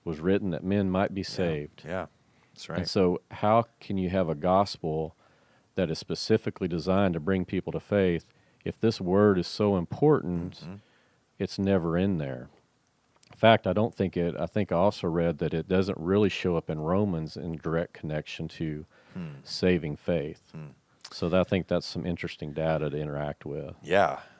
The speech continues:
Speaker 2: yeah. And I, I think to, to, I'm thinking about what you said. What was the, the phrase you used, that faith, uh, faith requires repentance, but,
Speaker 1: Fa-,
Speaker 2: or
Speaker 1: faith would involve
Speaker 2: involve
Speaker 1: that
Speaker 2: rep-,
Speaker 1: process.
Speaker 2: yeah.
Speaker 1: You know,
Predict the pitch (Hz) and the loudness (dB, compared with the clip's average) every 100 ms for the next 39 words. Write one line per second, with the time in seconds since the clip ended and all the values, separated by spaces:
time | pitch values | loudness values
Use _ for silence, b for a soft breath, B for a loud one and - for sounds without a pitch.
0 | - 92 87 67 92 101 - - 143 147 | -6 0 2 2 -2 -4 -6 -6 -6 -6
1 | - - _ _ - _ _ _ _ _ | -12 -18 _ _ -20 _ _ _ _ _
2 | 52 _ _ - 92 85 - - 92 78 | -20 _ _ -4 -2 -2 -6 -12 -12 -12
3 | - 95 123 110 85 78 65 76 78 - | -14 -6 -4 0 0 -2 -4 -10 -6 -2
4 | 82 80 78 B B - 95 87 78 78 | 0 0 -4 B B -10 -6 -6 -6 -6
5 | - 78 - 82 76 76 76 76 71 - | -8 -12 -6 -6 -6 -10 -10 -10 -10 -12
6 | _ _ - - 85 82 - - _ _ | _ _ -6 0 0 0 -8 -20 _ _
7 | _ _ _ _ _ - 82 73 71 - | _ _ _ _ _ -14 -8 -6 -8 -12
8 | - 92 76 - - 80 - 87 82 80 | -4 -4 -4 -18 -14 -14 0 4 4 2
9 | 78 78 87 82 - 147 139 - - 156 | -4 -8 -8 -8 -2 2 2 0 4 6
10 | 160 - 95 92 85 - 87 101 98 87 | 6 4 2 2 0 2 8 10 8 6
11 | 82 87 85 76 - 98 92 - - 80 | 4 4 4 -2 4 6 6 4 -2 0
12 | 73 73 - 98 87 | -2 -4 -6 -2 -2